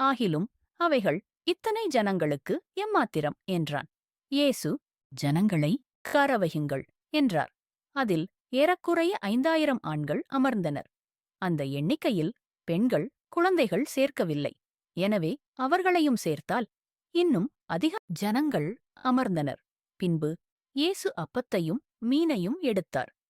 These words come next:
பின்பு விண்ணப்பம் பண்ணினார். அவர் தேவனுக்கு நன்றி செலுத்தினார். பின் இயேசு அப்பத்தையும் மீனையும் பிட்டு சீஷர்களிடத்தில் கொடுத்தார். அவர்கள் ஜனங்களுக்கு பரிமாறினார்கள். அப்பொழுது ஜனங்கள்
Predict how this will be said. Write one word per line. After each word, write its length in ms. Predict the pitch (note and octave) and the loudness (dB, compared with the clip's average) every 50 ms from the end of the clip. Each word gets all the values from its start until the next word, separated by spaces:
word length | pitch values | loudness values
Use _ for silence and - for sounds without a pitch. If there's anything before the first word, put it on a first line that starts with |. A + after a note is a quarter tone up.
| _ _ _ _ _ _ | _ _ _ _ _ _
பின்பு 400 | - D4 D4 D4 G#3+ D3+ D#3 G3+ - _ _ _ _ | -2 0 0 2 0 0 -4 -6 -8 _ _ _ _
விண்ணப்பம் 640 | F3+ E3+ F#3+ A3+ C#4+ E4+ E4 - - F#3+ B3 D#4+ | -6 -4 -2 0 0 0 0 -2 -2 -4 -4 -2
பண்ணினார். 500 | - G#3 F3+ E3+ D#3+ D3 D3 - - - _ _ _ _ _ _ _ _ | -2 -2 -2 0 -2 -2 -4 -6 -10 -14 _ _ _ _ _ _ _ _
அவர் 400 | - D4+ D4+ B3 F3+ E3 A3+ - _ _ _ - A3+ C#4 | -2 0 2 2 2 2 0 -2 _ _ _ -6 -2 0
தேவனுக்கு 500 | D#4+ F4+ F4+ E4+ B3+ F#3 - - D4+ F4 | 2 2 2 2 0 0 -2 -4 -2 -2
நன்றி 280 | D4+ A3+ A3 A#3+ D4 F4 | 0 0 0 0 0 -2
செலுத்தினார். 640 | - - A3 F3+ D#3 - - D3 C#3+ C3 - - _ _ _ _ _ _ _ | -2 0 -2 -2 -2 -4 -6 -6 -6 -6 -8 -10 _ _ _ _ _ _ _
பின் 280 | - F3 D3+ D3+ G#3+ - _ _ _ _ _ | -4 -2 -2 -2 -4 -8 _ _ _ _ _
இயேசு 400 | - C4+ D4+ F#4 - - G#4 - - | -4 -2 -2 -2 -2 -4 -4 -4 -2
அப்பத்தையும் 600 | G#3 F#3 - - C#4+ C4+ - G3 E3+ D#3 D#3+ A3+ - _ - | -4 -4 -4 -4 -4 -4 -2 -2 -2 -2 -2 -4 -6 _ -6
மீனையும் 520 | F3+ F#3 A3 C#4 F4 F#4+ F#4 D#4+ D#4 B3+ G3 | -4 0 0 0 0 0 0 0 0 0 0
பிட்டு 380 | - D3+ C#3+ _ - D#3 D#3+ - _ _ _ _ _ - - | -2 -6 -6 _ -4 -4 -4 -6 _ _ _ _ _ -8 -2
சீஷர்களிடத்தில் 880 | D#4+ E4 F4 - F#4+ F#4 F4 - D#4 C4 F#3+ E3 D#3+ D3 - - E3 C4 | -2 -2 0 0 -2 -2 0 0 0 0 2 0 -2 -2 -4 -6 -8 -8
கொடுத்தார். 560 | - - G#3 F#3 E3 - - C#3+ C3 - - _ _ _ _ _ _ _ _ _ | -4 -2 -2 -2 -2 -2 -4 -6 -8 -8 -10 _ _ _ _ _ _ _ _ _
அவர்கள் 480 | F3 E3+ E3+ E3+ D#3+ - D#3 C#3+ C#3 | -4 -2 -2 -2 -2 -2 -4 -4 -4
ஜனங்களுக்கு 760 | C#3 - D3+ E3+ A#3 D4+ D#4 C#4 F#3+ D#3+ C#3+ _ - D#4 - - C4 | -6 -6 -4 -2 -2 0 0 0 0 -2 -2 _ -4 -6 -4 -2 -2
பரிமாறினார்கள். 800 | C4 D4 D#4+ D#4+ D4 B3 G#3+ G3 E3 D3+ C#3 C#3 - - - - _ _ _ _ _ _ _ _ _ _ | 0 2 2 2 2 2 0 0 -2 -4 -4 -6 -8 -10 -12 -14 _ _ _ _ _ _ _ _ _ _
அப்பொழுது 520 | - F#3+ - - F3+ D#3+ D#3 C#3+ C3+ C#3 | -8 -8 -4 -2 0 0 0 0 -2 -6
ஜனங்கள் 540 | C3+ - D#3 D#3+ G#3+ C#4+ C4+ G#3 D#3 G3 C#4+ | -6 -6 -4 -2 -2 0 0 0 0 -2 -4